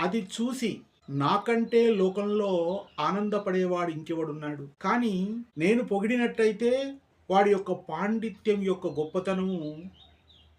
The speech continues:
ఈ ప్రాంతానికే నిక్షిప్తమయ్యేది. నేను ఎప్పుడైతే వాడేం పాండిత్యం చెప్తాడని అనడం వల్ల వాడిలో పట్టుదల పెరిగింది, ఇంకా శ్రమించాడు, ఈనాడు రాజుల చేత కూడా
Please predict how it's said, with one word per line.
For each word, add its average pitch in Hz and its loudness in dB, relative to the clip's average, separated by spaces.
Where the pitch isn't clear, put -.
ఈ 247 0
ప్రాంతానికే 196 0
నిక్షిప్తమయ్యేది. 151 -4
నేను 220 4
ఎప్పుడైతే 254 2
వాడేం 175 4
పాండిత్యం 196 0
చెప్తాడని 175 -2
అనడం 156 -4
వల్ల 160 -4
వాడిలో 214 4
పట్టుదల 226 2
పెరిగింది, - -6
ఇంకా 233 2
శ్రమించాడు, 208 2
ఈనాడు 185 2
రాజుల 196 2
చేత 220 2
కూడా 170 -2